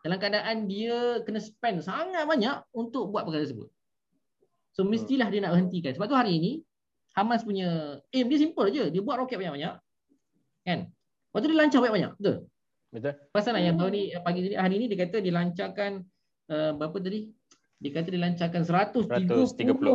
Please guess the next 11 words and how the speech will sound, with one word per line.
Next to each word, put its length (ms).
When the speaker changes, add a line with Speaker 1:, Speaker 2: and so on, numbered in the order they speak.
Speaker 2:
eh? 40
Speaker 1:
roket 400
dalam 160
tempoh 240
lima 240
minit. 320
Speaker 2:
Hmm. 240
Speaker 1:
Sebab 240
Speaker 3:
Hmm. 400
Speaker 1:
masa 400
tu 80